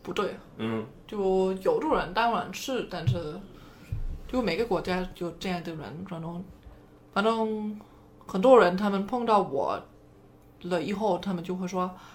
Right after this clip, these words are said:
Speaker 2: 啊，你不是德国人。
Speaker 1: “啊，那个，
Speaker 2: 嗯。
Speaker 1: 我以为德国人是怎么怎么。”
Speaker 2: 啊，但是你不是。
Speaker 1: 嗯。
Speaker 2: 嗯，这，但是这个德国人做事儿是不是比其他的人更认真一些？
Speaker 1: 呃，这个有可能是，
Speaker 2: 对吧？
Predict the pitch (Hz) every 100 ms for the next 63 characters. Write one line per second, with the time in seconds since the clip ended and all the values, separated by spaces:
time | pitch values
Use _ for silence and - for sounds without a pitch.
0 | - 202 214 240 262 262 254 240 240 220
1 | 220 214 208 202 190 190 185 185 190 180
2 | 214 202 196 196 226 190 190 185 185 185
3 | 165 170 165 135 101 73 117 110 95 80
4 | 104 - 190 170 160 185 - - - -
5 | - - - - 139 175 190 196 190 -
6 | 202 196 220 180 175 175 160 143 180 185
7 | 190 190 143 135 135 - 139 135 110 95
8 | 82 69 - 113 131 120 95 110 117 107
9 | 95 110 92 78 - - - - - -
10 | - 214 208 190 175 165 160 165 185 233
11 | 220 165 147 151 165 165 185 - 151 147
12 | 151 175 - 180 - - 214 - -